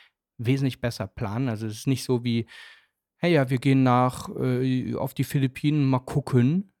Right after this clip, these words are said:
so, sondern wir haben einen Plan,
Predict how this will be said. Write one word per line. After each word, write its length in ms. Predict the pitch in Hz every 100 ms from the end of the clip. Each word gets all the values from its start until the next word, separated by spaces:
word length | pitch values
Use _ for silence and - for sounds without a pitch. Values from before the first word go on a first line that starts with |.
| -
so, 240 | 135 185
sondern 380 | 185 127 127 123
wir 220 | 123 120
haben 360 | 131 123 117 - _ _
einen 180 | 123 -
Plan, 640 | - 113 107 117 175 202